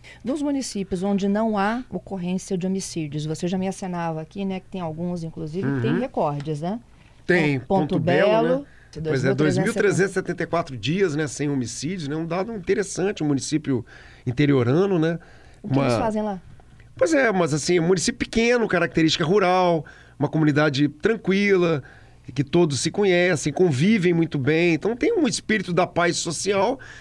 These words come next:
Speaker 2: e que, graças a Deus, ainda não chegou com força o tráfico, né? O problema nosso no interior é quando chega o tráfico de entorpecentes e começa os acertos, começa a tentativa de um tomar o ponto do outro. Então a gente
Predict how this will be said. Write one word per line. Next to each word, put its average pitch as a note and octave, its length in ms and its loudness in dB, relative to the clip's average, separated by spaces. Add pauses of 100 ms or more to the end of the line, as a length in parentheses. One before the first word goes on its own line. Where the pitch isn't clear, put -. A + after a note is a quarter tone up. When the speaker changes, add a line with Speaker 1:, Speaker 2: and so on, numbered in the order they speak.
(220)
Speaker 2:
e B4+ 60 -8
que, - 120 -4
graças F#3 400 2
a F#3 60 2
Deus, F3 320 2
ainda B3 160 -2
não A#3+ 100 0
chegou F#3+ 300 2
com G#3 120 -4
força F#3 380 -4
o - 20 -8
tráfico, E3+ 520 -4
né? D3 80 -2
O C3 60 -2
problema D#3 380 0
nosso F3 300 0
no E3 60 -2
interior E3+ 580 2 (380)
é D3+ 60 2
quando G#3+ 200 2
chega G#3+ 240 2
o A#3 40 -2
tráfico G3 360 0
de A#3+ 80 -14
entorpecentes G#3 640 -2
e - 40 -6
começa B3 400 -2
os F3+ 100 -4
acertos, F3 480 0
começa D#3 380 0
a - 20 -16
tentativa D3+ 500 -4
de C#3+ 260 -2 (340)
um F3+ 140 2
tomar F3 440 2
o D#3 80 2
ponto D#3+ 340 -2
do C3+ 140 -2
outro. D3+ 320 0
Então D3+ 160 -4
a E3+ 40 -2
gente E3+ 440 -2